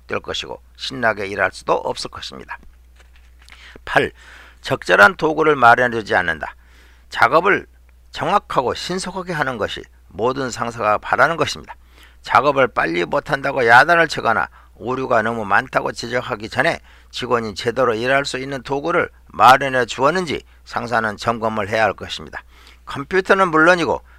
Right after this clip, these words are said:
근방의 대학교에서 수시로 강의하는 필수 과목을 이수하는 등의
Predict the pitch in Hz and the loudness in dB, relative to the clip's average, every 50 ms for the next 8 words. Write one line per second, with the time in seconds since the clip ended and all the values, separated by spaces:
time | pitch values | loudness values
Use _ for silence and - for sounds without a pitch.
0 | - - - 135 139 123 127 123 120 113 98 - 120 113 113 - - 120 107 101 | -18 -12 -8 -8 -6 -4 -4 -4 -4 -4 -2 2 4 4 4 4 0 -6 -8 -8
1 | 92 95 92 87 - - 156 156 156 165 170 160 143 143 139 147 147 147 156 170 | -6 -8 -10 -10 -10 -10 -10 -8 -4 -2 -2 -2 2 0 0 0 0 -2 -2 -2
2 | 170 143 - - - - - - - 170 175 - - 127 - - 120 113 110 110 | -2 -4 -6 -12 -20 -20 -20 -12 -6 -6 -6 -6 -6 -8 -8 -4 -4 -4 -2 -2
3 | 104 104 101 101 120 143 143 - 151 139 143 139 135 123 123 139 160 196 220 226 | -4 -4 -4 -4 -6 -6 -6 -6 -6 -6 -6 -6 -8 -8 -6 -4 0 2 2 0